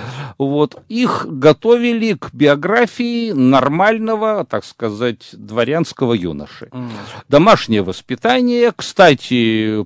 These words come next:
Speaker 1: по музыке очень неплохое. Вот, но музыкальное воспитание дворянам вообще давали хорошее на уровне. Ну, знаете, я всегда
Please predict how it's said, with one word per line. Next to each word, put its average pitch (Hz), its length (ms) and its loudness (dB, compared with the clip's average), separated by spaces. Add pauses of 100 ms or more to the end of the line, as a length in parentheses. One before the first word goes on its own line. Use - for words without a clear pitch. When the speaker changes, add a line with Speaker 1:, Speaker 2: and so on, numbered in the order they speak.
Speaker 1:
по 131 100 2
музыке 120 480 0
очень 113 560 0
неплохое. 160 800 -6 (560)
Вот, 110 320 -2
но 123 300 2
музыкальное 113 720 2
воспитание 120 840 4
дворянам 117 640 2
вообще 110 300 2
давали 170 380 6
хорошее 170 520 0
на 151 120 0
уровне. 139 560 2 (300)
Ну, 160 180 4
знаете, 147 580 6
я 127 260 6
всегда 123 380 0